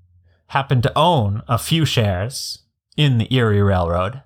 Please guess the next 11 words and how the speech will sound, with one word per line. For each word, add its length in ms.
and 440
don't 240
really 420
know 680
how 280
well 340
the 100
business 500
has 140
been 360
doing. 600